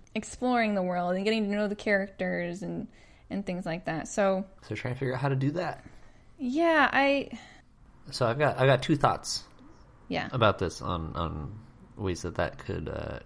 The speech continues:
Speaker 2: turn into how, how to go forward and what, what sort of thing you wanna do next. One is that, uh, I had, like, a very similar, like, impulse towards that, um,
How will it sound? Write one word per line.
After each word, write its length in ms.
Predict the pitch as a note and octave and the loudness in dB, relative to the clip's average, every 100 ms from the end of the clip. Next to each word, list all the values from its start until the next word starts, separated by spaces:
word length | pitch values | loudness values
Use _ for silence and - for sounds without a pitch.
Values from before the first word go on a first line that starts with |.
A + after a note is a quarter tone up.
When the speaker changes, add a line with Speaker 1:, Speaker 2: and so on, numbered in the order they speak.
| - | -10
Speaker 2:
turn 180 | - E2+ | -6 -4
into 220 | D#2+ D#2 | -2 -4
how, 440 | F#2 E2 E2 E2+ - | -2 -2 -4 -6 -8
how 60 | A#2 | -6
to 100 | A2+ | -2
go 140 | A2 | -2
forward 260 | - B2 G#2 | 2 2 2
and 80 | F2+ | 0
what, 140 | D#2+ - | -2 -8
what 140 | G2 G2 | -8 -6
sort 160 | G#2 F2+ | -4 -4
of 60 | |
thing 100 | G2+ | -4
you 80 | F2+ | -4
wanna 180 | E2+ E2 | -4 -4
do 140 | D2+ | -4
next. 420 | E2 F2 - - - - - - - - - | -6 -6 -8 -16 -18 -20 -20 -20 -18 -12 0
One 220 | G#2+ B2+ | 4 4
is 180 | A2+ G2+ | 2 2
that, 280 | G2 F#2+ - | 2 0 -4
uh, 420 | E2 D#2+ D2+ C#2+ - - - - - - | -2 0 0 -2 -6 -12 -20 -20 -20 -8
I 40 | |
had, 160 | - G2+ | -4 0
like, 120 | F2+ | 0
a 40 | D#2+ | 2
very 160 | F2+ | 2
similar, 340 | - G#2+ G#2 F#2+ | 2 2 2 2
like, 200 | F2 - | 2 0
impulse 560 | A2+ G#2 F#2 - - - - - | 0 2 2 0 -12 -18 -18 -6
towards 360 | - F#2 E2+ | 0 2 2
that, 320 | D#2 D#2+ D#2 - | 0 0 0 -2
um, 440 | E2+ D#2 C#2+ | -2 -2 -4